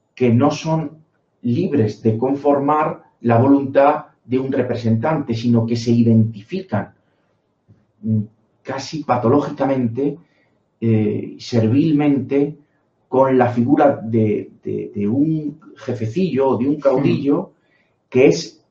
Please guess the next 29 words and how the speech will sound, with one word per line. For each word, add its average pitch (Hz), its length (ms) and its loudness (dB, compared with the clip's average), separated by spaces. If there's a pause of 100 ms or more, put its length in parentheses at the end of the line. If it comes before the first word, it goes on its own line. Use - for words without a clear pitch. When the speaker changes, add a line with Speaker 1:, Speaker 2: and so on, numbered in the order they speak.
(840)
Speaker 1:
él, - 600 4
el 117 160 0
partido. 110 500 -2
Pablo 147 300 2
Iglesias, 165 380 -2
Podemos, 196 500 2
¿qué 202 120 2
es 202 100 2
Podemos? 117 520 -2
Podemos 185 380 2
es 202 160 -2
Pablo 196 440 0
Iglesias. 143 760 -2 (100)
Speaker 2:
Ujú. 165 260 -4
Speaker 1:
Y 117 120 -4
solo 170 600 2 (240)
lo 113 300 0
que - 140 -2
Pablo 170 420 -2
Iglesias 165 600 -6
dice 202 500 -6 (400)
es 170 200 -4
Podemos. 117 460 0
El 104 120 -4
que 110 100 -14
se - 120 -14
salga 160 340 -2
de 143 120 2
ahí, - 280 0